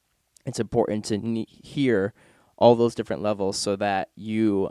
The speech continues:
as a band, can come together with your own individual parts and also be aware of what everyone else is playing so that when you come together,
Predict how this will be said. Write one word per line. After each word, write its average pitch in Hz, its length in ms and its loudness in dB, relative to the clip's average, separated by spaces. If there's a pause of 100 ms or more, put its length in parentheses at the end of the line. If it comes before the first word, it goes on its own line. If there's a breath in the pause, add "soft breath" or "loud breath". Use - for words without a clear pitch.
as 107 160 -2
a 98 80 -2
band, 95 520 -4
can 95 180 -6
come 101 220 -4
together 92 420 -4
with 82 220 -4
your 131 120 6
own 123 120 4
individual 110 440 0
parts 104 340 0
and 117 120 -2
also 110 340 2
be 98 140 -4
aware 95 280 -2
of 92 100 -6
what - 160 -2
everyone 98 240 -6
else 98 200 -8
is - 100 -14
playing 90 320 -6
so - 160 -6
that 95 220 -6
when 82 140 -12
you - 80 -12
come - 220 -10
together, 127 520 4